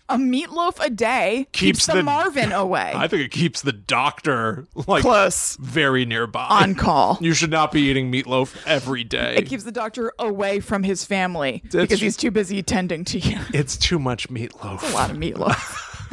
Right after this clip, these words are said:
Speaker 1: <laughs> I love meatloaf. But do you remember, um, he lived next door to friends of ours growing up,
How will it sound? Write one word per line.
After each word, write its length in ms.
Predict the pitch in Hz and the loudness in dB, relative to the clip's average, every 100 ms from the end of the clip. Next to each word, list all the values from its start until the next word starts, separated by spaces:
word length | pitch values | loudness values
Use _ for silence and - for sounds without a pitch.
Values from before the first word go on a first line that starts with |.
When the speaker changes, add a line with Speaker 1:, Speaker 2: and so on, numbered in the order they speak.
| - - - | 0 2 0
Speaker 1:
<laughs> 20 | |
I 60 | 240 | 0
love 180 | 180 | 0
meatloaf. 400 | 175 151 92 92 - - - - | 0 -6 -6 -8 -8 -16 -4 2
But 180 | 311 | 2
do 60 | 277 | 2
you 60 | 392 | 0
remember, 420 | 392 359 370 370 254 - | -2 0 0 0 -2 -2
um, 460 | 277 269 240 208 - - _ _ _ | 2 2 0 -2 -8 -20 _ _ _
he 180 | - 330 | -2 -2
lived 200 | 349 359 311 | 0 -2 0
next 300 | 302 - - | -2 -2 -2
door 260 | 254 285 | 0 0
to 500 | 262 - 247 226 214 | -2 -4 0 2 0
friends 380 | 202 - 254 285 | -2 -2 -2 -2
of 100 | 180 | 0
ours 240 | 185 180 196 | 2 2 0
growing 360 | 190 147 151 | 0 0 0
up, 280 | 90 151 - | 0 0 -2